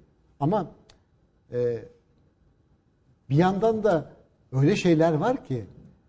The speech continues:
yeni gelişmeler var ki, yani tam da zamanlaması inanılmaz oluyor. Amerikalı ünlü aktör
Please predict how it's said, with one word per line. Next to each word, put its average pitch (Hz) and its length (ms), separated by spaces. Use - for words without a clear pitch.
yeni 156 260
gelişmeler 156 600
var 156 300
ki, 160 120
yani 151 220
tam 190 220
da 202 240
zamanlaması 175 680
inanılmaz 156 560
oluyor. 92 240
Amerikalı 208 440
ünlü 202 200
aktör 135 560